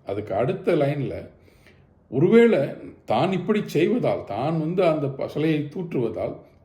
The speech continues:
தன்னுடைய மேனி பற்றியும் அவனை விட்டு சென்றதை, அவனை தூற்றுவதால், அவனே நயப்பித்தார் நல்காமை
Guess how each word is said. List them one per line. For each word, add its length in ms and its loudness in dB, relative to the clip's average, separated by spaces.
தன்னுடைய 320 2
மேனி 340 -2
பற்றியும் 460 -4
அவனை 280 0
விட்டு 220 -6
சென்றதை, 380 -4
அவனை 240 -2
தூற்றுவதால், 580 -2
அவனே 600 6
நயப்பித்தார் 800 4
நல்காமை 540 2